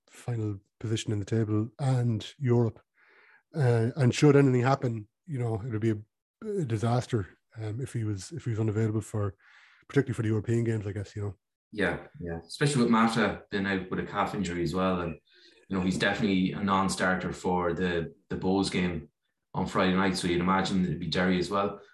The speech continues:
Speaker 2: So I can't really see him being back before the mid-season break. So, like, we're completely relying really on, on, on Keena. Um, and look, one thing as well, you'd love to see us playing two up top. Imagine having Keena and Mata up front,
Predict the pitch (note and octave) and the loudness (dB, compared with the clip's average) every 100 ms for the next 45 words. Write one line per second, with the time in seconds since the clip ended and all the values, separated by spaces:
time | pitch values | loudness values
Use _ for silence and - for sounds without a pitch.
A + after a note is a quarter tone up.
0 | - A2 A2+ C#3 B2 A#2 A2 A#2+ A2 G#2+ | -8 -2 2 2 6 4 4 4 4 2
1 | G2 F2+ G#2 F#2+ G2+ G2+ - - - G2+ | 0 -2 -2 2 2 0 -4 -14 -6 -2
2 | G2+ F#2+ F#2 - _ _ _ _ G2+ F#2 | 2 0 -2 -10 _ _ _ _ -2 -2
3 | F2+ F2 E2+ E2 F#2 - F#2+ F2+ E2+ F#2 | -2 -2 -4 -2 -4 -2 -2 0 0 0
4 | E2+ - _ _ _ _ - - F#2 F2+ | -2 -10 _ _ _ _ -12 -2 0 0
5 | - F#2+ F2+ - - F2+ - - E2 A2+ | -2 -4 -6 -10 -6 -6 -6 -6 0 2
6 | G2+ F#2+ F#2 G2 F#2 F2+ E2+ F#2+ F#2 F2+ | 2 2 2 2 2 0 -2 -2 -2 -2
7 | F2 E2 F2+ F2 D2+ F2 E2+ D#2+ F#2 F#2 | -2 -6 -6 -8 -8 -6 -6 -4 0 0
8 | F2 - _ _ - F2 F2 F2 E2+ - | -2 -8 _ _ -12 -6 -4 -4 -6 -10
9 | _ _ _ D2+ D2+ - _ A2 G#2 G#2 | _ _ _ -12 -12 -14 _ 0 2 0
10 | - A#2 A#2 A2+ G#2+ F#2+ G#2 G#2+ G#2 F#2+ | -2 4 4 6 4 4 4 4 4 4
11 | G2 G#2+ - - G#2 F#2 G#2+ G2 F2+ G#2 | 2 0 0 -2 -4 -4 -4 -2 -2 0
12 | F#2+ F#2 G2+ F#2 G2+ G2 G2 F#2+ F#2+ - | 0 0 -2 0 0 0 -2 -2 -4 -2
13 | G2 F#2+ F2+ G2 G#2+ A#2+ - - G#2+ - | -2 0 2 2 0 -2 -4 -8 -8 0
14 | C3 D3 | 2 2